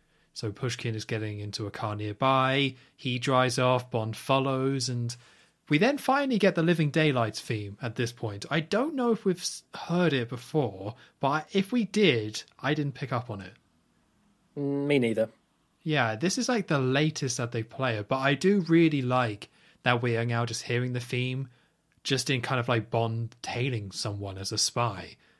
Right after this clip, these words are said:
Speaker 1: I think that works quite well. This isn't just a romantic one, 'cause even in A View to a Kill, even though that wasn't a romantic song, they made a romantic version of it and then associated that to the Bond girl. But
Speaker 2: Yeah.
Speaker 1: this one, they have finally changed the approach of,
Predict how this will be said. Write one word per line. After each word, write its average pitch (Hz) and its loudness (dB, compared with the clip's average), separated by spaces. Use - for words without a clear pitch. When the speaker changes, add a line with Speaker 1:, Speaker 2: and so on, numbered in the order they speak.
Speaker 1:
I 104 -6
think 117 -6
that 113 0
works 107 -4
quite 110 -6
well. 104 -8
This 123 0
isn't 131 0
just 120 -4
a 117 0
romantic 110 -4
one, 107 -4
'cause 156 -2
even 269 4
in 240 4
A 196 2
View 202 2
to 165 2
a 143 6
Kill, 156 0
even 165 2
though 160 2
that 147 0
wasn't 139 0
a 127 -2
romantic 123 -4
song, 131 -2
they 135 4
made 139 4
a 147 4
romantic 135 0
version 127 0
of 123 0
it 156 2
and 127 2
then 131 2
associated 120 0
that 131 0
to - -8
the 123 0
Bond 127 0
girl. 180 0
But 117 2
Speaker 2:
Yeah. 110 2
Speaker 1:
this 175 4
one, 156 4
they 143 0
have 135 0
finally 151 0
changed 131 -2
the 127 0
approach 120 0
of, 110 -4